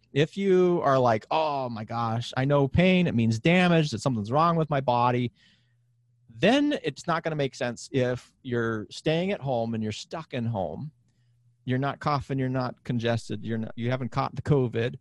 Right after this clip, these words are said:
uh, you don't have any other diseases, and yet all of a sudden your pain's flaring. That would be very disconcerting. It wouldn't, it wouldn't seem to make a lot of sense because you're like, "How in the world did I injure myself?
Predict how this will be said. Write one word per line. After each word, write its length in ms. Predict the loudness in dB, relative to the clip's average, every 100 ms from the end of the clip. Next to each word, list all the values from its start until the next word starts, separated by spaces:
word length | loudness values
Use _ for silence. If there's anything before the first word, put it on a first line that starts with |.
| _ _ _ _
uh, 160 | -10 -8
you 120 | -8 -8
don't 100 | -6
have 120 | -4
any 80 | -2
other 120 | -2
diseases, 480 | -4 -4 -4 -6 -6
and 160 | -2
yet 140 | 0 0
all 240 | 0 0
of 40 |
a 40 | -2
sudden 180 | -4 -6
your 80 |
pain's 340 | -4 -4 -4 -6
flaring. 340 | -8 -12 -14 -20 _ _ _ _ _ _ _ _ _ -16 -2
That 240 | 0 2
would 140 | -2 -2
be 100 | -2
very 240 | -2 -2
disconcerting. 720 | -4 -6 -8 -6 -4 -6 -8 -8
It 60 |
wouldn't, 420 | -6 -2 -2 -2 -4
it 120 | -4
wouldn't 360 | -2 -2 -4
seem 160 | -4 -2
to 60 | 0
make 160 | 0
a 40 | 2
lot 200 | 0 0
of 40 |
sense 280 | -4 -6 -6
because 260 | -8 -8 -4
you're 80 |
like, 140 | -4 -4
"How 260 | -4 -4
in 60 | -2
the 60 | -4
world 200 | -4 -4
did 80 |
I 60 | -4
injure 180 | -2 -2
myself? 400 | -6 -8 -12